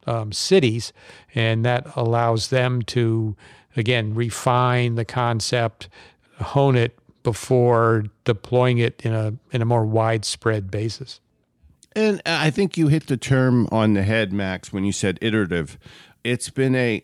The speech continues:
Speaker 2: especially for Amazon, been a step-by-step process, which we can't say has been the common practice throughout the industry.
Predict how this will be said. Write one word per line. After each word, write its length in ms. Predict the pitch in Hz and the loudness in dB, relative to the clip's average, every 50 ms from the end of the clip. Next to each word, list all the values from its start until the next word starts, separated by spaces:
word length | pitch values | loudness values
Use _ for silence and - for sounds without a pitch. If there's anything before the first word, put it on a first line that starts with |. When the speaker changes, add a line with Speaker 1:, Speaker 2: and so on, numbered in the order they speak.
| _ - | _ -6
Speaker 2:
especially 500 | 120 113 - 170 170 160 - - 147 131 | -6 -4 0 0 0 0 2 0 0 0
for 180 | - 120 120 | 0 0 0
Amazon, 520 | 127 127 127 123 104 107 107 104 104 101 87 | 2 2 2 2 2 2 0 2 2 0 0
been 260 | 82 113 113 110 107 | 0 0 0 2 2
a 180 | 101 98 92 | 0 0 -2
step-by-step 1400 | 92 - - - - - 123 120 120 - - - - _ - 110 98 101 95 - - - - 110 101 98 - _ _ _ _ _ - | -4 -6 -8 -10 -8 -4 -4 -4 -4 -4 -8 -20 -18 _ -6 -4 -2 -2 -4 -6 -8 -8 -4 -2 -2 -2 -4 _ _ _ _ _ -16
process, 840 | - - 98 87 85 80 - - - 60 58 - - - - - _ _ - - - - - - - - _ - | -8 -4 -2 -2 -2 -2 -4 -8 -10 -12 -12 -12 -14 -16 -20 -20 _ _ -20 -20 -20 -20 -20 -20 -20 -20 _ -8
which 480 | 101 101 135 147 135 - - - - - - - _ _ - | -4 0 0 0 0 -2 -6 -8 -10 -10 -14 -20 _ _ -4
we 220 | 120 135 151 147 | -2 0 -2 -2
can't 320 | - - 170 165 170 165 | -2 0 0 0 0 0
say 320 | - - 156 147 160 156 147 | -2 -2 0 2 2 2 2
has 180 | 135 117 107 | 2 0 -2
been 580 | - _ - 139 143 135 139 135 135 135 117 - _ _ _ _ - | -4 _ 0 2 4 4 6 6 4 4 2 0 _ _ _ _ -14
the 500 | 110 104 120 120 117 113 113 117 113 - _ - - - _ - | -6 -2 0 2 4 4 4 2 2 0 _ -12 -20 -20 _ -16
common 480 | - - - 135 151 165 143 131 117 101 | -10 -4 -2 0 2 2 2 2 0 0
practice 640 | - - 135 143 160 - - - 104 87 - - - - - | 0 0 2 0 0 -2 -2 -2 -2 -2 -2 -6 -10 -8 -4
throughout 480 | 113 113 107 104 110 117 117 117 - | -2 -2 0 0 0 -2 -2 -4 -2
the 180 | 107 98 101 110 | -2 -2 0 0
industry. 600 | 139 135 104 76 71 - - 65 50 50 - - | 0 0 -2 -4 -6 -8 -10 -12 -14 -14 -16 -20